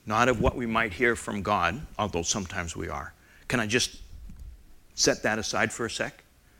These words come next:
The first time you hear from God out of the silence, what you will hear him say is your name and that he loves you.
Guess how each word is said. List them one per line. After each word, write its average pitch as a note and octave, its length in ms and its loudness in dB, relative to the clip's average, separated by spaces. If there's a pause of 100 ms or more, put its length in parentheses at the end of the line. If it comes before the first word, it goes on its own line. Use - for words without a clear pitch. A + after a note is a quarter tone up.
(800)
The - 80 -10
first - 360 2
time C#3+ 200 -4
you A#2+ 140 2
hear C3 240 4
from C#3 300 -4
God F2 420 -4 (100)
out G#2 160 2
of A#2+ 120 2
the C3 80 -4
silence, F2 520 -4
what - 200 -2
you A2+ 60 2
will G2 120 0
hear G#2+ 240 0
him A2+ 180 -8
say F#2+ 280 0
is F2+ 260 -6
your G2+ 160 0
name F#2+ 400 -2 (1200)
and G2 160 -6
that E2 160 0
he F2 120 -4
loves D#2 300 -6
you. - 120 -6